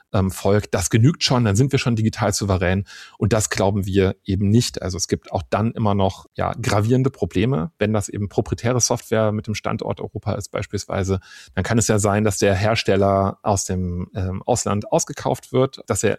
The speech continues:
sich entscheidet, auf die Cayman Islands abzuwandern, ähm, dass er bankrott geht. Ja, all das zeigt, wir sind auch dann nach wie vor in Abhängigkeiten und unsere Verwaltungen sind auch dann in Abhängigkeiten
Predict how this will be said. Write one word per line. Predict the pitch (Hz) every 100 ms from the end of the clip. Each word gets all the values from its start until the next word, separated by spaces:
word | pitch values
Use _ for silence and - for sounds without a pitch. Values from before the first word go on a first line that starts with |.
| -
sich | - 117 -
entscheidet, | - 110 113 -
auf | 110
die | -
Cayman | - 110 110
Islands | 101 107 110
abzuwandern, | 131 - - 104 98 101 101 98 101 101
ähm, | 110 98 107
dass | 110
er | - 95 113 - - _
bankrott | 104 113 - 131 -
geht. | 123 135 - - _ _ _
Ja, | 104 110 107 - -
all | 107
das | 117 -
zeigt, | 101 107 - 117
wir |
sind | 104 123
auch | 110
dann | 98 110 131 104 95
nach | - 104 -
wie |
vor | - 117
in | 104
Abhängigkeiten | - - 110 - - 101 - 95
und | 95 87 -
unsere | 98 123
Verwaltungen | - 92 120 113 98
sind | 95 -
auch | -
dann | 92 95
in |
Abhängigkeiten | 92 - 98 92 - 95 -